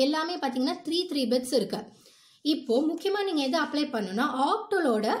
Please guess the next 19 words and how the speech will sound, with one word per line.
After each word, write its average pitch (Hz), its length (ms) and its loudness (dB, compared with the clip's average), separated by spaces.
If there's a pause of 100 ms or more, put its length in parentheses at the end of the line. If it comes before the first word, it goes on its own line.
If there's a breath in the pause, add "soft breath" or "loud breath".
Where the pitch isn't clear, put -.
(440 soft breath)
அ, 233 100 -4 (440)
பைனரி 311 380 0
ஃபார்மை 233 240 -2
நீங்க 262 200 2
அப்ளை 233 220 -2
பண்ணணும். 202 260 -4
அதாவது 302 220 0
ரேஞ்சை 302 300 -2
நீங்க 233 200 0
அப்ளை 220 220 -2
பண்ணணும். 180 300 -8 (720 soft breath)
இப்போ 277 240 0
பாத்தீங்கன்னா 277 440 0 (160)
அதோட 262 280 4
ரேஞ்ச் 320 360 0
என்ன 302 100 -2
சொல்லி 277 200 -2
கொடுத்துருக்கா? 233 460 0
ஜீரோலேருந்து 302 600 2